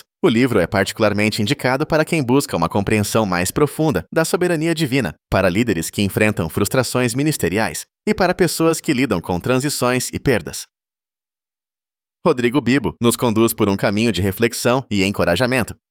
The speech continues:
mostrando que a destruição de sonhos nunca é o fim, mas pode ser o início de algo ainda mais grandioso, sob o domínio de Deus. A grandeza deste livro está na sua transparência e sinceridade. Bibo não promete receitas fáceis,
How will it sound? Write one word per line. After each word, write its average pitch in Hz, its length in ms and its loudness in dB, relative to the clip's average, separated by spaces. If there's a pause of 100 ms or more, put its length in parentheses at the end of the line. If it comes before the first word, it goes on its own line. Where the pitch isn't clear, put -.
(120)
mostrando 101 400 0
que - 120 -2
a 90 40 4
destruição 120 560 -2
de 131 120 -2
sonhos 131 520 -2
nunca 113 320 2
é 80 80 2
o 80 40 -2
fim, 87 240 -4 (340)
mas 120 160 0
pode 107 240 0
ser 101 180 0
o 107 80 2
início 123 340 0
de 123 140 0
algo 123 300 0
ainda 127 300 0
mais 120 200 0
grandioso, 90 640 0
sob 85 240 -2
o 78 60 -2
domínio 110 340 0
de 98 80 -6
Deus. 98 340 -2 (1080)
A 110 60 2
grandeza 101 440 0
deste 92 280 -2
livro 120 380 0
está 110 240 -2
na 95 100 -2
sua 92 180 0
transparência 120 640 0
e 80 80 -2
sinceridade. 101 680 -4 (580)
Bibo 123 260 2
não 101 140 0
promete 110 440 0
receitas 95 440 -4
fáceis, - 440 -6